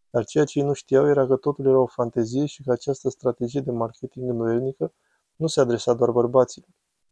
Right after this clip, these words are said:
Mai avea o altă tactică pentru a atrage femeile.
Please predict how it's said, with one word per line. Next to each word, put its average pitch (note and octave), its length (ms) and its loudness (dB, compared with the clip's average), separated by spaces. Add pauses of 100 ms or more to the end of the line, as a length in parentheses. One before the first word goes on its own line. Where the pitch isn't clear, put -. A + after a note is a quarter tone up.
(300)
Mai B2 140 2
avea C3 160 4
o D3+ 60 8
altă E3 220 6
tactică C3 460 0
pentru C3 260 -6
a - 20 0
atrage B2 340 -2
femeile. B2+ 520 -6